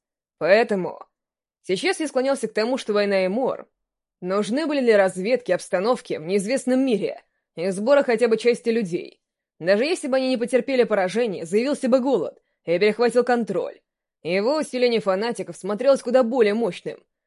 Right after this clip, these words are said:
но даже так создалось впечатление, что все шло к смерти последователей. Неплохой план. Собрать максимально возможное количество фанатиков и ушатать Обникоманта,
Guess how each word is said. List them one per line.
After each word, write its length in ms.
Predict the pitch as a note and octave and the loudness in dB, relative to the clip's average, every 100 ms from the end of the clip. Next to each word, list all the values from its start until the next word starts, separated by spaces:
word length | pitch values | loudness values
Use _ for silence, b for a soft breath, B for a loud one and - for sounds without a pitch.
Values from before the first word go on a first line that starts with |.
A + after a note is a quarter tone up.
| _ | _
но 160 | D3+ G3 | -6 -2
даже 260 | B3+ C#4 | 0 0
так 160 | F#4+ F#4 | -2 -4
создалось 340 | C#4+ B3 B3+ | 0 2 2
впечатление, 600 | B3 G#3+ G#3 B3+ A3 D3 | 0 -6 -6 -4 -4 -6
что 180 | - F3+ | -8 -8
все 180 | F3 G3 | -6 -6
шло 200 | F#3 A3 | -4 -4
к 60 | G#3+ | -4
смерти 420 | F#3+ A#3 G3+ - | -4 -2 -2 -2
последователей. 960 | D4 D4 B3 F#3+ D#3+ - D#3+ - - _ _ _ _ - | -2 0 2 2 -2 -6 -6 -6 -10 _ _ _ _ -6
Неплохой 520 | F3+ G#3+ C4 D4 F#3+ | -2 0 2 2 0
план. 260 | F#3+ A2+ - _ _ _ _ | -2 -6 -10 _ _ _ _
Собрать 380 | F#3 G3+ C4+ | -2 2 2
максимально 560 | C4 C#4 C#4 C#4+ C4+ G#3 | 0 -4 -4 -2 0 0
возможное 440 | G3 F#3+ A#3+ A3+ | 0 0 0 0
количество 400 | G3+ G#3 F#3+ - | 0 -2 -4 -10
фанатиков 680 | F3+ E3+ G3 A#3 F3+ - - - | -6 -6 -6 -8 -10 -10 -14 -10
и 100 | F3+ | -6
ушатать 400 | F#3+ A3 A#3+ B3 | -4 -2 0 2
Обникоманта, 800 | A3 A#3 B3 B3+ E3+ E3 D3 | 2 2 2 0 -2 -6 -10